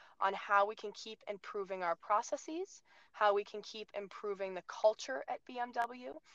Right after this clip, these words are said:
and how we can keep improving our overall performance. Because yes, at the end of the day, it is, um, a company that is focused on vehicles, but it's also focused on improving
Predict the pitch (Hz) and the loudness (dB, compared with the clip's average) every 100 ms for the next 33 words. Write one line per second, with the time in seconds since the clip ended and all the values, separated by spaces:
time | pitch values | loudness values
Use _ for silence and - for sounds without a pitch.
0 | - - - 202 214 214 214 220 - 208 | -20 -6 -4 0 6 8 6 2 -8 -10
1 | - - 214 - 214 - - 208 196 196 | -10 -12 -12 -8 -8 -6 -6 -6 -2 -2
2 | 190 180 - 190 190 202 185 180 180 - | 0 0 0 -2 0 4 6 6 2 -6
3 | - 175 - - - - _ - _ - | -10 -8 -8 -12 -16 -20 _ -20 _ -18
4 | - - 254 233 262 202 208 220 - 220 | -12 -4 -4 4 4 4 -4 -6 -4 -4
5 | 226 208 185 185 254 320 - 202 196 190 | -6 -4 -2 -2 -4 -8 -10 -10 -6 -6
6 | 190 196 - - - 180 175 175 202 - | -6 -8 -14 -18 -14 -10 -8 -8 -10 -6
7 | 196 185 196 190 185 180 - - - 180 | -8 -6 -6 -4 -2 -4 -8 -12 -2 -2
8 | - 190 - 185 170 170 - 170 175 202 | -2 -10 -6 -2 -2 -6 -14 -8 -6 -2
9 | - 359 - - - - - - 214 - | -2 -2 -4 -18 -20 -20 -8 0 0 6
10 | 214 226 - 233 - 202 208 196 196 180 | 8 8 6 -4 2 0 0 -6 -2 0
11 | 175 180 _ _ _ _ _ _ _ - | -2 -6 _ _ _ _ _ _ _ -6
12 | 214 196 - 233 226 226 226 | -4 -4 -6 -2 -2 0 -2